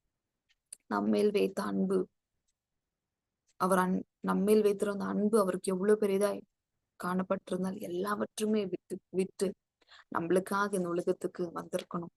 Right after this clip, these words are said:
வந்தது மாத்திரமில்ல, நம்மளுக்காகவே இந்த உலகத்துல வாழ்ந்து, எப்படி ஒரு மனிதன், ஏன் இந்த ஒரு மனிதன் படைக்கப்பட்டானோ, எப்படி அந்த மனிதன் தேவனுக்கு,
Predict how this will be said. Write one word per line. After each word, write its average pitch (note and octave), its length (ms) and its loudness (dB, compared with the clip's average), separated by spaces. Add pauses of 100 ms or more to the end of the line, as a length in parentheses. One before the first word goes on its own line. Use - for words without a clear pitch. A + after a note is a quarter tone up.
(920)
வந்தது G3 360 6
மாத்திரமில்ல, G3+ 560 0
நம்மளுக்காகவே G3+ 760 0
இந்த G3 120 0
உலகத்துல F#3 500 0
வாழ்ந்து, F3 460 -4 (760)
எப்படி F#3+ 340 2
ஒரு G#3+ 220 8
மனிதன், F#3+ 500 2 (1300)
ஏன் A3 280 8
இந்த A3 200 4
ஒரு F#3+ 220 0
மனிதன் F#3+ 440 0
படைக்கப்பட்டானோ, F3+ 800 -2 (880)
எப்படி F#3 280 4
அந்த A3 160 6
மனிதன் G3+ 480 2
தேவனுக்கு, G3 480 0